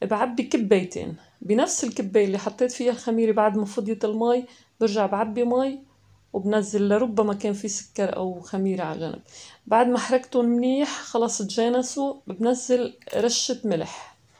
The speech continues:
ما دغري مع الخميرة، لأن الملح بيوقف، آه، تفاعل الخميرة. ولازم يكون مي فاترة، لا باردة ولا سخنة. هوني بعجنهم منيح، منيح، منيح.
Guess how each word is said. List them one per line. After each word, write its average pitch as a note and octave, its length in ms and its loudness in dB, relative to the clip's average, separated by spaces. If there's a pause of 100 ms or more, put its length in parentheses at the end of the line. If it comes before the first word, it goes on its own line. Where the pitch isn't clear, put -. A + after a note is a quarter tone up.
(560)
ما G#3+ 120 6
دغري A#3+ 380 2
مع A3+ 160 2
الخميرة، G#3+ 460 0
لأن G3 260 2
الملح A#3 360 0
بيوقف، A#3 640 0
آه، G3 500 0
تفاعل G3+ 520 -2
الخميرة. E3+ 960 -4 (960)
ولازم A#3+ 480 6
يكون A#3 280 0
مي G#3+ 140 4
فاترة، F#3 420 -2
لا F3+ 180 0
باردة A#3 440 4
ولا A#3+ 220 0
سخنة. E3+ 440 -8 (800)
هوني B3 260 4
بعجنهم G#3 560 4
منيح، A3+ 300 -2
منيح، G#3+ 300 -2
منيح. A3 680 -2